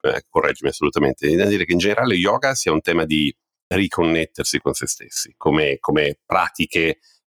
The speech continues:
in generale. Poi ogni singola diversa pratica magari lavora su un aspetto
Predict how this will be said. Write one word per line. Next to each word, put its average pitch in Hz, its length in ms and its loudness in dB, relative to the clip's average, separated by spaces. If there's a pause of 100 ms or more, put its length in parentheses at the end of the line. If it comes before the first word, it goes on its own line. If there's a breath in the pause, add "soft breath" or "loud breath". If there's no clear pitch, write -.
in 87 100 2
generale. 73 480 0
Poi 175 160 0
ogni 90 180 2
singola 78 520 0
diversa 92 460 0
pratica 90 460 -2
magari 85 260 0
lavora 82 300 2
su - 140 -4
un 78 80 2
aspetto - 640 -2